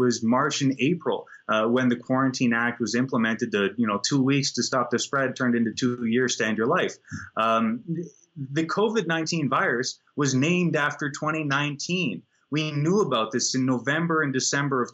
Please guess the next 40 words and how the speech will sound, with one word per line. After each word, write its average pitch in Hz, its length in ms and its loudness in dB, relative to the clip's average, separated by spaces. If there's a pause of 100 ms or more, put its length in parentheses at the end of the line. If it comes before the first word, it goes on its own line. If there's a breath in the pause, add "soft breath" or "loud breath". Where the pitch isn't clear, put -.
twenty 151 320 -2
nineteen, 131 640 0
and 120 100 2
it 127 120 -2
took 151 180 -2
him, 135 180 2
what, 107 200 0
four 156 280 2
to 170 80 0
five 151 380 0
months 139 240 0
to 120 80 -6
take 113 220 -4
action. - 420 -4 (340 soft breath)
Well, 123 180 2
I'm 143 140 2
sorry, 143 500 2
but 131 240 -2
if 156 220 -2
there's 160 240 0
the 151 80 0
most 143 260 0
deadly 156 340 0
pandemic 151 540 -2
on 139 140 2
the 120 80 2
planet, 165 480 -2 (360 loud breath)
five 170 300 2
months 160 260 0
is 143 140 0
a 147 180 -2
little 139 300 0
too 131 340 -4
late. 113 360 -2 (220)
And 135 100 2
then 160 80 2
they 180 100 2
locked 156 380 0
everyone 131 320 0
down 123 280 2